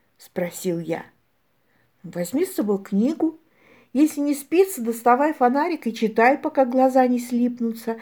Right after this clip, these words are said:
ответила мама. «А если мне приснится кошмар?»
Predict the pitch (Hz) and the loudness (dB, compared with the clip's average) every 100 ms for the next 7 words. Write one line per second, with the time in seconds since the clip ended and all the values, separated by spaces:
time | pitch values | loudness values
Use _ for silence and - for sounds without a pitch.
0 | - - 214 220 233 226 226 220 220 214 | -12 -8 -6 0 0 2 2 2 0 -2
1 | 208 202 - _ _ _ _ _ _ _ | -4 -8 -14 _ _ _ _ _ _ _
2 | - 180 202 320 - 240 202 208 277 226 | -12 -6 0 0 0 2 4 4 2 -4
3 | 208 220 254 269 254 226 196 196 - 175 | -6 0 0 0 0 0 -2 -4 -6 -4
4 | 170 160 - | -6 -8 -10